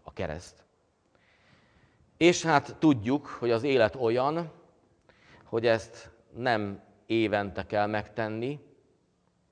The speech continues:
hanem naponta kell megtenni. Hát ugye az első keresztjének ebben előjártak, naponta együtt voltak, és részesültek a kenyér megtörésében. Nálunk ilyen gyakran nincsen, de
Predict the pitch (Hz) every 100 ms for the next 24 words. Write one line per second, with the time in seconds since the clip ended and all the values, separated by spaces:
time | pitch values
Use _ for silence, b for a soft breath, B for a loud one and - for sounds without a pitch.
0 | _ - 110 113 107 98 95 110 107 98
1 | 87 82 82 87 78 73 - - 69 64
2 | - b b 160 170 156 139 131 139 135
3 | 120 113 120 110 - 110 104 110 110 101
4 | 107 107 107 101 92 92 98 98 131 135
5 | - 113 139 117 101 90 98 98 85 85
6 | 80 95 95 120 131 - _ b b b
7 | 90 87 113 98 101 - 95 95 92 85
8 | 107 98 92 101 98 113 110 110 - 110
9 | 113 120 123 b b b b b b b
10 | b b 123 160 160 151 143 135 127 127
11 | 120 117 117 113 - 92 82 82 - _
12 | _ _ _ - 90 113 110 107 110